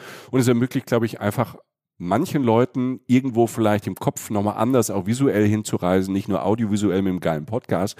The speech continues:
ähm, sondern vielleicht, ähm, auch die Bilder dazu dann im, im Kopf zu haben und sich zu fühlen, wie man vielleicht, keine Ahnung, dann, äh, in Petra ist. Wobei ich natürlich für mich persönlich, ähm, immer lieber den, die Hand am Stein dann habe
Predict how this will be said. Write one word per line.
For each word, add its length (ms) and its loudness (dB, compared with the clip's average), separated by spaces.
ähm, 460 2
sondern 340 2
vielleicht, 360 0
ähm, 220 0
auch 160 0
die 120 0
Bilder 280 6
dazu 360 0
dann 240 -2
im, 180 -10
im 180 -8
Kopf 240 -4
zu 180 0
haben 260 0
und 100 -6
sich 180 -4
zu 100 -6
fühlen, 480 2
wie 100 2
man 520 0
vielleicht, 480 0
keine 300 0
Ahnung, 300 0
dann, 300 0
äh, 280 0
in 180 -4
Petra 440 0
ist. 280 -4
Wobei 280 0
ich 240 2
natürlich 360 0
für 100 -2
mich 180 0
persönlich, 520 -2
ähm, 360 0
immer 240 2
lieber 260 4
den, 460 -2
die 140 -2
Hand 240 -2
am 160 -4
Stein 360 0
dann 200 -4
habe 340 -6